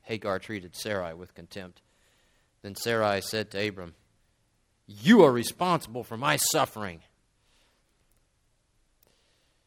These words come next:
I put my slave in your arms, and ever since she saw that she was pregnant, she's treated me with contempt.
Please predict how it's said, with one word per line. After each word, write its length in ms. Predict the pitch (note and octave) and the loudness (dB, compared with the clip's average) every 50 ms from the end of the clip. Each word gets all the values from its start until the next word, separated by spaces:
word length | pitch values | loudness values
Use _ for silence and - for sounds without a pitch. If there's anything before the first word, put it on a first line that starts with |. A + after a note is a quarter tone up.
| _ _ _ _ _ _ _ _ | _ _ _ _ _ _ _ _
I 160 | - C3+ E3 F3 | 2 4 4 4
put 240 | - - F3+ F3+ | 4 0 -2 -2
my 160 | - D3 C#3+ C#3 | 0 0 -2 0
slave 480 | - - - D#3 E3 E3 E3+ D#3+ D3 | -2 -2 2 4 6 6 6 4 2
in 120 | D3+ C#3+ C#3+ | 0 -2 -2
your 160 | D3 C#3+ C3 | 0 2 2
arms, 480 | A#2+ G#2+ F#2+ E2+ D#2+ - - - - - _ _ - | 2 0 -2 -6 -10 -12 -14 -14 -14 -18 _ _ -20
and 100 | - - - | -20 -4 0
ever 240 | F3 G#3 G#3 F#3+ F#3 | 2 2 2 2 -2
since 300 | F3+ - E3+ E3+ C#3+ - | -4 -4 -6 -6 -8 -10
she 180 | - - C#3+ - | -12 -12 -12 -12
saw 320 | - - B2+ B2 A#2+ A#2+ | -6 -2 0 0 2 0
that 160 | G#2 - - | 0 -4 -10
she 160 | - - C3+ | -12 -12 -10
was 140 | B2+ A#2+ G#2+ | -10 -10 -12
pregnant, 420 | - - - D3+ D3+ C#3+ D3 C#3 - | -14 -10 -8 -6 -6 -6 -8 -12 -14
she's 260 | - - B2+ A#2 - | -12 -12 -12 -12 -14
treated 360 | - - - D3+ C#3+ B2+ A#2 | -14 -8 -6 -6 -6 -6 -8
me 140 | A#2+ B2+ B2+ | -10 -10 -10
with 180 | A#2+ A#2+ - - | -10 -10 -12 -12
contempt. 560 | - G#2+ G2+ - - - F2 - - - - | -14 -14 -14 -12 -12 -14 -14 -14 -18 -20 -20